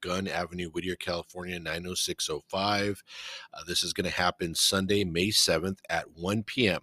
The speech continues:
Here are the rules. Ten dollars entry fee per person. Fee must be paid before tip-off. Ten people max per team. You win and you continue. You lose and you go home. There are no refunds, no fights, zero tolerance. This is a five-on-five,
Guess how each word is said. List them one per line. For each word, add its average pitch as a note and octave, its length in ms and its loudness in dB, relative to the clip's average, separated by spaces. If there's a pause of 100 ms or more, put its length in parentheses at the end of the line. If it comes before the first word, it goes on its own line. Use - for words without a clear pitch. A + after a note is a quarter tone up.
Here G2+ 160 2
are G2+ 60 6
the G2 100 2
rules. G2+ 380 2 (420)
Ten G#2+ 320 4
dollars G2+ 500 4
entry G2 360 2
fee F#2 240 -2
per G2+ 240 0
person. F2 580 -2 (400)
Fee A2 220 4
must G2+ 280 4
be G#2 160 0
paid G2+ 520 2
before G#2 360 0
tip-off. G#2 640 2
Ten G#2+ 300 2
people G#2+ 360 0
max G2 360 2
per - 260 -2
team. F#2 460 0 (320)
You E2+ 160 -2
win A2 240 4
and A#2 180 2
you G#2+ 120 0
continue. G#2+ 500 0
You E2 160 -4
lose G2+ 460 4
and F2 120 0
you D#2 120 -2
go E2+ 260 -2
home. G#2+ 440 2
There D#2+ 140 0
are D#2 120 -4
no E2 200 -2
refunds, F#2+ 560 -4
no F2+ 160 0
fights, F#2 600 -4
zero F2 240 0
tolerance. F2+ 640 0 (320)
This F2+ 220 2
is D#2+ 100 -2
a E2 100 4
five-on-five, F#2+ 960 2